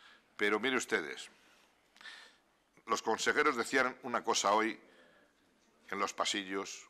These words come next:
cuando estábamos comiendo, si nos, y los, y los colaboradores de los consejeros. Si hace un año y medio nos dicen que el resultado que íbamos a obtener era este,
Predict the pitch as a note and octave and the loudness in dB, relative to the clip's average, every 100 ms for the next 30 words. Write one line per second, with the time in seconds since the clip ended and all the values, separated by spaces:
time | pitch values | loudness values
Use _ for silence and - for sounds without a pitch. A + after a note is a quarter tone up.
0 | - D#2 D#2+ - F2+ E2 - D2+ D2+ C2 | -14 -12 -8 -2 -2 -2 -12 -12 -14 -18
1 | - _ _ _ _ _ _ _ - - | -20 _ _ _ _ _ _ _ -20 -20
2 | - - - G#2+ G#2+ G#2+ - G#2+ G2 - | -20 -8 -6 -4 -2 -4 -4 -4 -4 -2
3 | G2+ - G#2 F#2+ G2+ A2+ B2+ G2+ F#2+ F2 | -4 -2 0 2 4 4 2 0 -2 -6
4 | E2+ D#2 D2+ C#2+ - - - _ - - | -8 -8 -10 -12 -16 -20 -20 _ -20 -20
5 | - - - - D3+ E3 E3 E3 - - | -20 -8 -2 4 6 6 4 2 0 -12
6 | - B2 C3+ B2+ B2 G#2+ G2+ D#2+ C#2+ - | -6 2 2 2 -4 -2 -4 -6 -10 -16
7 | _ _ _ _ _ _ _ _ _ _ | _ _ _ _ _ _ _ _ _ _
8 | _ - G2+ A#2 G#2 A2+ D3+ - C#2 C2+ | _ -12 -2 0 0 2 2 0 -10 -14
9 | - - - - - - - - - G#2 | -20 -20 -20 -20 -20 -20 -20 -8 -4 0
10 | A2 - G#2+ F#2+ C#3 C#3 - A#2+ A#2+ A#2 | 0 0 -2 4 6 6 4 2 2 2
11 | A#2 - G2 F2 D#2 - _ - G#2+ G#2 | 0 -2 -4 -4 -8 -12 _ -2 2 2
12 | A2+ - C#3 | 2 -4 -8